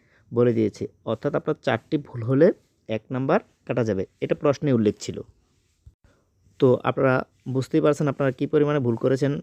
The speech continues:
বা কী পরিমাণে ভুল বৃত্ত ভরাট করেছেন, সেটা আপনারাই জানেন। এরকম প্রতিটি ভুলের জন্য আপনার দশমিক দুই পাঁচ আর চারটি ভুলের জন্য আপনার এক নাম্বার কাটা যাবে। যা নাম্বার, যে নাম্বার হবেন ওই নাম্বার থেকে এক নাম্বার কাটা যাবে।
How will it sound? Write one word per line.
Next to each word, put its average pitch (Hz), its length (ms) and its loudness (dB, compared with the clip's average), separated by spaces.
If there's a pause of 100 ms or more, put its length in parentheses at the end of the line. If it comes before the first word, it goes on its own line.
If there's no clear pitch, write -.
বা 107 180 -2
কী 135 140 -6
পরিমাণে 147 460 0
ভুল 120 380 0 (260)
বৃত্ত 127 360 -2
ভরাট 117 240 0
করেছেন, 131 280 -2
সেটা 117 200 -2
আপনারাই 127 300 0
জানেন। 135 280 0 (560)
এরকম 147 320 0
প্রতিটি 147 360 0
ভুলের 117 300 2
জন্য 151 300 0 (240)
আপনার 120 300 -2
দশমিক 147 380 0
দুই 127 140 2
পাঁচ - 400 -4 (180)
আর 101 200 -4
চারটি 117 280 -2
ভুলের 139 220 0
জন্য 143 140 0
আপনার 120 200 -6
এক 110 140 -2
নাম্বার 135 300 0 (420)
কাটা 123 180 2
যাবে। 101 240 -2 (320)
যা 123 160 2
নাম্বার, 123 260 2
যে 131 120 4
নাম্বার 127 260 2
হবেন 165 200 2
ওই 120 100 -2
নাম্বার 113 220 0
থেকে 147 220 -4
এক 135 160 0
নাম্বার 156 220 -2 (200)
কাটা 110 180 -4
যাবে। 92 240 -4